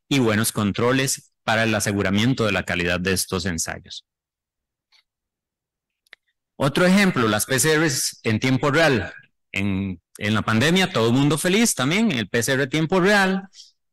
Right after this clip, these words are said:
eh, vemos las curvas y las, todo el mundo pregunta por las curvas y que cuánto es el C T.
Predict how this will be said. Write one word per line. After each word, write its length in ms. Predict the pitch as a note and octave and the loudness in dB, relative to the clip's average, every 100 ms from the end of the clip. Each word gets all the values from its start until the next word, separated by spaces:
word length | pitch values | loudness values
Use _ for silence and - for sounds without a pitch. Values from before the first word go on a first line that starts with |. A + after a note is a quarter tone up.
| - | -6
eh, 200 | A2+ A#2+ | 0 2
vemos 280 | G#2+ A#2+ B2+ | 2 2 4
las 220 | C#3 C#3 - | 2 0 0
curvas 640 | D#3+ E3 D#3+ D#3 G3 - | 2 2 2 0 -2 0
y 60 | |
las, 260 | A2 G2 - - | -2 -2 -6 -4
todo 160 | B2 | 0
el 60 | A#2+ | 2
mundo 240 | C3+ C3 | 4 2
pregunta 360 | B2 A2+ B2 C#3 | 0 0 2 0
por 140 | C3 | 0
las 160 | C3+ C3+ | 0 0
curvas 460 | - E3+ E3 F3 C3+ | 2 2 2 -2 -4
y 80 | |
que 100 | G2+ | -4
cuánto 300 | G2+ G2+ G2+ | -2 -2 0
es 80 | A2+ | -2
el 120 | A#2 | -2
C 140 | A2 B2+ | -2 -4
T. 560 | - E3+ F3+ F#3+ F#3 | -2 0 0 -2 -6